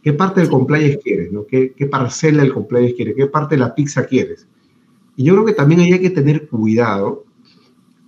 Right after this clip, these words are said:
porque una hipertrofia del compliance va a llevar a banalizar el concepto, ¿no? Va a llevar a banalizar el concepto. Y yo creo que el caso del tax compliance está,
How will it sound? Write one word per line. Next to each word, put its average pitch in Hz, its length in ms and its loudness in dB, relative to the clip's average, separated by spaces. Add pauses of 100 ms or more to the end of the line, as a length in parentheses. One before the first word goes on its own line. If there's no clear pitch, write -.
porque 110 360 0
una 143 180 6
hipertrofia 143 640 0
del 127 140 4
compliance 131 600 2
va 120 120 -2
a 123 40 4
llevar 123 300 4
a 131 80 2
banalizar 110 720 -2
el 135 120 0
concepto, 117 640 -6
¿no? - 80 -20 (120)
Va 117 60 -12
a 117 40 -6
llevar 117 260 -4
a 127 80 0
banalizar 98 560 -6
el 120 100 -4
concepto. 92 540 -14 (160)
Y 120 60 -18
yo 135 100 2
creo 180 100 2
que 180 80 2
el - 60 0
caso 160 240 2
del 147 120 2
tax 151 200 -4
compliance 147 560 0
está, 131 480 -6